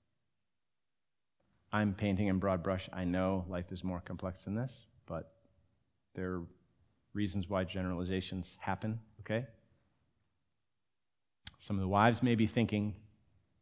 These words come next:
"Great. Why didn't we do go away for this weekend?" You know, or as if he needed any encouragement. So listen, we're gonna come back to this, but for now, let me just say this. We, we can laugh.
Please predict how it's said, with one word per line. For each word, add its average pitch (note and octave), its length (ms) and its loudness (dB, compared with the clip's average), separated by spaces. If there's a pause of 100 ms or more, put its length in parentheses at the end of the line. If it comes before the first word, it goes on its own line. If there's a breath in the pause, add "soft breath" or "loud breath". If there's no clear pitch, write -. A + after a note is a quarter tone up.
"Great. F2+ 560 -4 (1800 soft breath)
Why G2 180 2
didn't A#2 300 4
we G2 120 -2
do D#2+ 380 -4 (220)
go G2 160 0
away E2+ 180 -2
for D#2 140 -10
this D#2+ 180 -10
weekend?" D2 420 -10
You F2+ 80 -2
know, F2 300 -2
or F2 480 -2 (140)
as G2+ 200 2
if C3 160 4
he C3 100 4
needed A2+ 260 6
any G#2 180 6
encouragement. E2 560 -4 (2000 soft breath)
So A2 120 2
listen, A2+ 360 4
we're B2 120 4
gonna D3+ 160 8
come A#2 180 4
back G2 300 4
to C#3 40 -2
this, D3+ 240 0
but G2+ 260 -6 (120)
for - 160 -6
now, A2 260 2
let C3 80 2
me A2+ 120 0
just G#2 180 -2
say G#2 160 -2
this. F2 280 -4
We, A#2+ 460 0
we C3+ 80 -2
can A#2 220 0
laugh. F2+ 500 -4